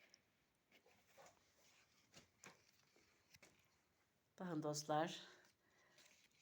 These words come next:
Bitkiler dipleri ne kadar sağlıklı, toprakları sağlıklı olursa bitkiler çok güzel oluyor. Gerçekten çok güzel oluyor. Yeter ki toprakları sağlıklı olsun.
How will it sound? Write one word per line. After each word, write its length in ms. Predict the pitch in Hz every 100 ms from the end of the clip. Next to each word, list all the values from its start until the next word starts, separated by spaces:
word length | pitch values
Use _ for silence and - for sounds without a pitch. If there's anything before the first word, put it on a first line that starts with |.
| - - -
Bitkiler 680 | 233 - 247 233 214 254 - - -
dipleri 540 | 226 220 214 196 202
ne 80 | 220
kadar 380 | 226 190 185 196 - -
sağlıklı, 540 | - 208 190 190 -
toprakları 560 | 170 202 202 190 185 180
sağlıklı 540 | 180 190 196 180 170
olursa 600 | 151 202 165 - 160 180 - - - - - - - _ _ _ _ _ _ _ -
bitkiler 500 | - 185 180 190 208 - - -
çok 240 | 190 190
güzel 200 | 147 151
oluyor. 420 | 139 139 151 160 185 -
Gerçekten 480 | 180 180 160 147 151
çok 260 | 151 156
güzel 220 | - -
oluyor. 400 | 123 143 147 147 185 - - - - - - - - - - - -
Yeter 360 | 226 247 185
ki 200 | 185 202
toprakları 540 | 208 208 214 202 190 185
sağlıklı 520 | 185 156 156 151 156
olsun. 640 | 143 147 143 151 180 -